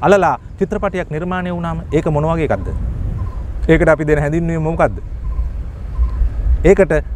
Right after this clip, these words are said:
දෙන්න පුළුවන් හොඳම හැඳින්වීම තමයි මේ ලංකාවේ මිනිසුන්ගේ පොදු මනෝභාවය.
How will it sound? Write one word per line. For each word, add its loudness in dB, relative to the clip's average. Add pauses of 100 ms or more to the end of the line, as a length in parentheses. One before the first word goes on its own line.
(100)
දෙන්න 4
පුළුවන් 2
හොඳම 2
හැඳින්වීම 2
තමයි 2 (280)
මේ 4
ලංකාවේ 2
මිනිසුන්ගේ -2 (920)
පොදු 6
මනෝභාවය. 2